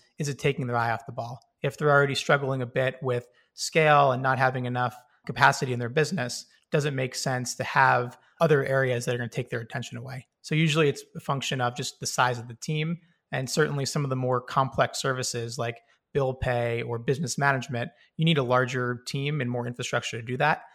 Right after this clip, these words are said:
So some of that may be prohibitive for a smaller firm, but we have seen s-, some smaller firms offer maybe one or two of these extra services.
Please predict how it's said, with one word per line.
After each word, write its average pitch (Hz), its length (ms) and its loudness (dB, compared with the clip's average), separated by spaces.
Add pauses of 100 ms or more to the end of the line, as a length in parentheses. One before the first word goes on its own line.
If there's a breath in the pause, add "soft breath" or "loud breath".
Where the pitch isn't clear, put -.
(120 loud breath)
So 127 400 0
some 160 180 0
of 147 60 0
that 131 180 4
may 131 120 -2
be 127 120 -4
prohibitive 123 580 -2
for - 140 -6
a 117 60 -2
smaller 120 340 -2
firm, 147 420 -2 (160)
but - 140 -2
we 165 120 2
have 147 180 4
seen 135 160 -6
s-, - 240 -8
some 147 260 0
smaller 120 320 0
firms 120 580 -4
offer 127 600 0
maybe 135 200 0
one 127 280 0
or 123 80 -2
two 127 240 -6
of 117 80 -6
these 117 120 -6
extra 120 240 -8
services. 131 540 -10